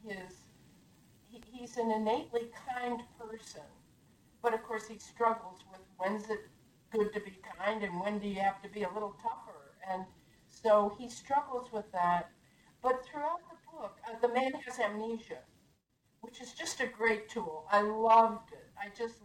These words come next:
loved using that. You know, it's an old, uh, um, tool for writers and screenwriters and everything. And I can see why, because it's just delicious. You,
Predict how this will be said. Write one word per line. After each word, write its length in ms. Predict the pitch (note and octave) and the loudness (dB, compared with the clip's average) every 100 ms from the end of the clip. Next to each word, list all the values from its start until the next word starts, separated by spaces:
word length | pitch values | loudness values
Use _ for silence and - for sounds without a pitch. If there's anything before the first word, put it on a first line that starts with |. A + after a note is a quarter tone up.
| G#3 | -4
loved 360 | A3 G#3 - G3+ | -4 -4 -8 -20
using 360 | G3+ G3 F#3 F3 | -20 -16 -10 -2
that. 200 | E3+ G3 | -2 0
You 100 | A3+ | 2
know, 160 | G3 G3 | 4 2
it's 160 | G3+ | 2
an 140 | A3+ G#3+ | 2 2
old, 520 | G#3 A3+ A#3 A#3 A3 - | 2 2 2 0 -2 2
uh, 300 | G#3 F#3 F3 - - - - - | 6 6 2 -4 -20 -20 -20 -14
um, 400 | G3 F3+ E3+ D#3 - _ _ _ _ _ _ | -10 -8 -6 -6 -8 _ _ _ _ _ _
tool 340 | - A#3+ A3 G#3 | -4 2 2 0
for 100 | G3+ F3 | -8 -10
writers 520 | F3+ F#3+ G3+ G3+ G3 G#3 | -12 -12 -14 -18 -16 -18
and 100 | - | -18
screenwriters 960 | - A3 G#3+ G#3 F#3+ F#3+ F#3 F#3 - | -8 -2 0 2 0 -2 -6 -12 -12
and 100 | F#3 | -6
everything. 360 | F3 F#3 F#3 F#3 - - - | -6 -6 -10 -14 -20 -16 -6
And 140 | A#3 | 4
I 120 | A#3+ B3 | 6 6
can 200 | B3 A3+ | 4 -8
see 220 | - A3+ | -8 -6
why, 340 | G#3 G3 F3+ F3 | 2 4 4 0
because 320 | - A3+ G#3 | -10 -12 -12
it's 200 | G#3+ - | -14 -16
just 300 | - D4 - | -14 -14 -6
delicious. 680 | A#3 A3+ F4 - - A4+ - | -4 -4 -6 -8 -10 -12 -8
You, 180 | A3 | -8